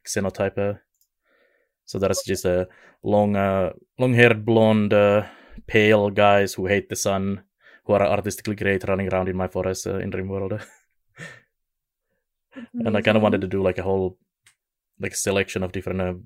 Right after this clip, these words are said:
Speaker 1: all kinds of weirdos, uh, and just to replace all the de-, default ones, uh, just have a, like, super weird, uh, planet. Uh, and I, like, had, immediately had, like, fifteen different run ideas. Like,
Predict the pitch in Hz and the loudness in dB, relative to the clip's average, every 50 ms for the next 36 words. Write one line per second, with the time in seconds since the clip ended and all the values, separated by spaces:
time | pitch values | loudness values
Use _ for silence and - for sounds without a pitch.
0 | _ - 98 104 104 - 104 98 92 90 92 87 92 92 90 87 90 90 92 92 | _ 0 0 2 2 2 0 -2 0 -2 -4 -4 -2 -4 -4 -2 -2 -2 -2 -2
1 | - 95 92 95 95 - _ _ _ _ _ - - 92 98 95 - 113 98 - | -2 -2 -4 -4 -6 -8 _ _ _ _ _ -8 -8 -8 -6 -4 -6 -6 -6 -4
2 | 98 101 98 - - 95 92 - 92 92 92 92 90 92 92 78 104 98 - - | -2 -2 -2 0 0 -2 0 0 -4 -4 -4 -2 -4 -4 -4 -4 -6 -6 -6 -6
3 | 101 104 104 104 104 107 - 107 107 107 110 _ _ _ _ _ _ - _ _ | -8 -6 -6 -6 -6 -6 -6 -6 -8 -8 -10 _ _ _ _ _ _ -20 _ _
4 | _ _ _ _ _ _ _ - - 90 - - 90 87 87 87 - - - 90 | _ _ _ _ _ _ _ -12 -10 -8 -6 -4 -4 -4 -4 -8 -8 -10 -14 -14
5 | - - _ _ - _ - - - - 101 - 95 87 87 92 90 90 90 92 | -14 -14 _ _ -20 _ -16 -14 -10 -8 -6 -4 -4 -4 -2 -4 -4 -4 -2 -4
6 | 98 95 98 95 _ _ _ _ _ _ _ _ _ _ _ _ - 90 90 92 | -4 -4 -4 -8 _ _ _ _ _ _ _ _ _ _ _ _ -8 -6 -6 -6
7 | 92 - 98 98 107 - _ _ _ _ _ _ _ _ _ _ _ _ _ _ | -6 -8 -10 -12 -12 -16 _ _ _ _ _ _ _ _ _ _ _ _ _ _
8 | _ _ _ _ _ _ _ _ _ _ _ _ - 95 95 - - 90 95 - | _ _ _ _ _ _ _ _ _ _ _ _ -10 -6 -6 -6 -6 -8 -10 -12
9 | - - - - 107 110 110 - - - - 123 120 120 113 110 104 101 98 95 | -14 -14 -14 -10 -6 -6 -6 -6 -6 -4 0 2 4 4 6 6 4 4 4 2
10 | 90 87 - - 98 - - 98 92 92 92 92 - 95 92 87 _ _ _ 120 | -2 -4 -8 -10 -12 -8 -8 -6 -6 -6 -8 -8 -8 -8 -10 -10 _ _ _ -20
11 | 110 _ _ _ _ _ _ _ _ _ _ _ _ - _ - 104 - 92 90 | -20 _ _ _ _ _ _ _ _ _ _ _ _ -20 _ -14 -10 -8 -8 -8
12 | 92 90 90 90 95 95 92 - - - | -6 -8 -8 -6 -6 -8 -8 -10 -14 -16